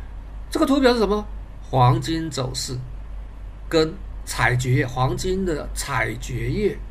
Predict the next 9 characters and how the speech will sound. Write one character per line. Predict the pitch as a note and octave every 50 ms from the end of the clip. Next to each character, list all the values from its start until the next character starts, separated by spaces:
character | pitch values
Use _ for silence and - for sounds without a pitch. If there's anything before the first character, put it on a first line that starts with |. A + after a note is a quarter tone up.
| - - -
它 | - - E3+ E3 F3+
的 | F3 E3 C3
利 | B2+ C3+ D3+ D3+ C3+
润、 | A#2+ A#2+ B2+ B2 B2+ - - - - - - - - - - - - - - -
绩 | - - E3 E3
效、 | D#3+ - - F#3+ - - -
利 | F#3+ F#3+
润、 | D#3+ D3+ D#3+ D3+ - - - - - - - - - - - - - - - - -
performance。 | C3+ C3 C3+ F3 F3+ F3+ C#3+ B2 - -